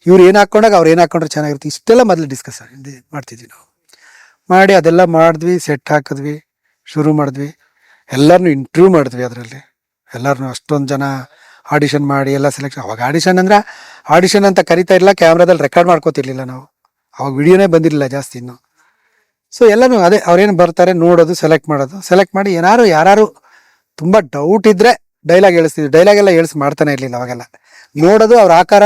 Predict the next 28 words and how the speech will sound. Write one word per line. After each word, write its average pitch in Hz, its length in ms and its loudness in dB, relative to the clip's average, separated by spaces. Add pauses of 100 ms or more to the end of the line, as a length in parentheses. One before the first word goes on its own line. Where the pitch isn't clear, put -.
ಸರಿ 180 260 0
ಇದೆ 175 140 0 (380)
ಅಥವಾ 170 220 2
ಅವ್ರ 160 100 2
ಬ್ಯಾಕ್‌ಗ್ರೌಂಡ್ 160 420 2
ಏನಾದ್ರು 156 220 0
ನಾಟಕ 151 220 -2
ಗಿಟ್ಕ 151 240 -4
ಮಾಡಿದಾರ, 143 340 -8 (580)
ಸಿನಿಮಾದಲ್ಲಿ 156 400 0
ಮಾಡಿದಾರ, 143 280 -2
ಇಷ್ಟನ್ನೇ 233 340 2
ನೋಡ್ತಾ 175 240 2
ಇದ್ವಿ 120 180 -8
ನಾವು 123 260 -16
ಅವಾಗ. 117 180 -20 (1000)
So 190 260 2
ಸೆಲೆಕ್ಟ್ 196 280 0
ಮಾಡ್ಕೊಂಡು 214 320 -2
ಶುರು 226 160 4
ಮಾಡಿದ್ವಿ. 147 240 0
ಫಸ್ಟ್ 190 400 -2
ಶುರು 196 180 0
ಮಾಡಿದ್ದು 165 680 -2 (1000)
ಕಂಠೀರವ 202 360 2
ಸ್ಟುಡಿಯೋದಲ್ಲೇ 185 480 -2
ಶುರು 127 200 -12
ಮಾಡಿದ್ವಿ. 113 320 -18